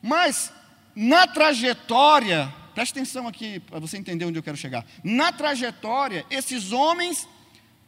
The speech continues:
não foram tocados, ou esses homens não conseguiram entender ainda. E aí, como que um estalo, ou como que uma bênção ainda última, Jesus faz que vai, eles convidam. Olha a diferença.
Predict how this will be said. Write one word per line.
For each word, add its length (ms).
não 380
foram 360
tocados, 680
ou 200
esses 300
homens 300
não 200
conseguiram 880
entender 680
ainda. 480
E 100
aí, 380
como 180
que 100
um 80
estalo, 680
ou 120
como 280
que 760
uma 200
bênção 480
ainda 320
última, 600
Jesus 360
faz 520
que 140
vai, 400
eles 240
convidam. 680
Olha 180
a 40
diferença. 560